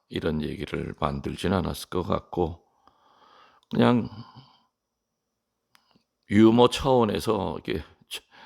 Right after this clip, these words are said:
이렇게 들을 수는 있지만은 뭔가 이렇게 비수가 그 안에 꽂혀 있는 그런 말 같아서, 어,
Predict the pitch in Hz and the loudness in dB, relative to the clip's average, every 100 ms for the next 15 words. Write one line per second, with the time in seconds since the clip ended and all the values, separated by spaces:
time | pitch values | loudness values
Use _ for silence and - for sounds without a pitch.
0 | - - - - - - 85 - - - | -20 -20 -20 -8 -6 -2 0 0 -4 -4
1 | 87 85 - - 85 78 78 78 80 80 | -2 -2 -4 -6 -4 -2 -2 -6 -8 -16
2 | _ _ _ _ - - _ _ - 90 | _ _ _ _ -20 -20 _ _ -2 0
3 | 87 95 92 87 78 - - 80 - 98 | 2 2 4 4 2 -2 -8 -10 -4 -2
4 | 95 107 90 80 71 67 - _ _ _ | -2 -2 0 0 0 -6 -16 _ _ _
5 | _ _ _ - 95 73 73 73 - - | _ _ _ -4 -2 0 -4 -6 -10 -16
6 | _ _ _ _ _ _ _ _ _ _ | _ _ _ _ _ _ _ _ _ _
7 | - 98 - - - 90 82 71 - 80 | -4 -2 0 2 2 0 -2 -4 -6 -6
8 | 78 - 80 82 - _ _ _ _ - | -6 -10 -14 -18 -20 _ _ _ _ -6
9 | 78 73 76 78 - 73 78 73 85 110 | -4 -2 -4 -8 -4 -4 -4 -6 -6 -12
10 | _ _ _ _ _ _ _ _ _ _ | _ _ _ _ _ _ _ _ _ _
11 | _ - - - | _ -10 -8 -10